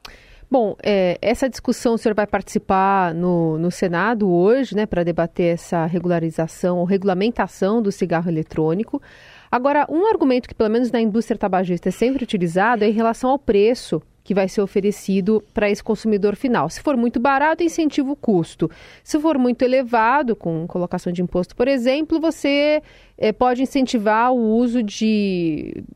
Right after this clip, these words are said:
de cigarro contrabandeado e aí vai de novo pra esse lugar da falta de controle e de fiscalização. Como é que essa questão deve ser analisada pelo, pelo parlamento? Por, e, e qual a opinião também do senhor?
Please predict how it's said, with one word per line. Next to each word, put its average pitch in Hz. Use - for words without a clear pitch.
de 180
cigarro 190
contrabandeado 247
e 254
aí 202
vai 196
de 214
novo 202
pra 214
esse 208
lugar 190
da 196
falta 190
de 190
controle 196
e 190
de -
fiscalização. 220
Como 285
é 359
que 349
essa 320
questão 269
deve 254
ser 247
analisada 190
pelo, 175
pelo 180
parlamento? 175
Por, 185
e, 202
e 240
qual 220
a -
opinião 220
também 196
do 180
senhor? -